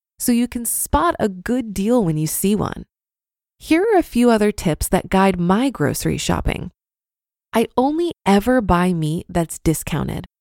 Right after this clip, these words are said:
and I look for prices under two or three dollars a pound. Whenever I go to the store, I stockpile whatever meat is less than three dollars a pound, and then I throw it in the freezer and meal plan around it the following week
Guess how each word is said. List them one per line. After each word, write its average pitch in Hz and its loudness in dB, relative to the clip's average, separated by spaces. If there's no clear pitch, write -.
and 208 2
I 196 2
look 220 -2
for 320 -4
prices 226 -2
under 175 0
two 262 -2
or 175 4
three 185 0
dollars 175 2
a 160 0
pound. - -4
Whenever 220 2
I 330 2
go 277 2
to 254 0
the 240 2
store, - -6
I 180 0
stockpile 170 0
whatever 214 0
meat 226 -2
is 180 0
less 160 -2
than 165 -2
three 160 -2
dollars 151 0
a 156 0
pound, - -2
and 214 0
then 214 4
I 208 2
throw 214 0
it 294 -2
in 302 -2
the 302 -2
freezer 185 2
and 170 4
meal 262 2
plan 160 0
around 151 2
it 156 0
the 190 2
following 214 2
week - -4